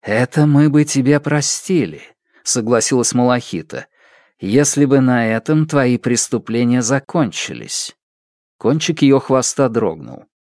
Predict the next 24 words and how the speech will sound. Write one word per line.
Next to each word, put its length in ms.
«Но 240
тогда 560
бы 180
ты 280
не 180
пыталась 680
убить 400
единственного 920
выжившего 600
консорта 800
из 140
моего 340
последнего 760
выводка, 680
потому 360
что 200
не 160
страшилась 840
бы 160
того, 380
что 400
он 180
может 400
вспомнить. 920